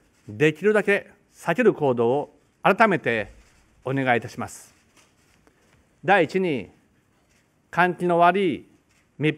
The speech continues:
閉空間。第二に、人が密集している場所。そして第三に、近距離での密接な会話。密閉、密集、密接。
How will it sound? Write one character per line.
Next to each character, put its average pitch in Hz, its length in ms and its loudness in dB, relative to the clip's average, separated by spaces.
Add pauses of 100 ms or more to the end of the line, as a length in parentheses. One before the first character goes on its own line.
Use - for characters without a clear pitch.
閉 170 200 0
空 139 200 -4
間。 - 160 -16 (760)
第 180 280 4
二 233 120 0
に、 165 360 -2 (280)
人 - 200 -2
が 196 100 2
密 175 180 0
集 196 420 -2
し 190 100 -10
て 180 220 0
い 170 60 2
る 185 280 0 (140)
場 135 120 0
所。 139 240 -6 (680)
そ 170 160 0
し - 40 -4
て - 60 -2
第 185 200 2
三 151 260 2
に、 107 160 -10 (1000)
近 214 220 0
距 220 140 0
離 202 120 4
で 196 100 4
の 147 320 0 (1080)
密 147 200 -4
接 160 240 -2
な 160 240 0 (680)
会 135 220 2
話。 123 200 0 (2000)
密 147 180 -4 (100)
閉、 160 240 6
密 143 180 -4
集、 160 400 -2
密 139 180 -4
接。 - 320 -4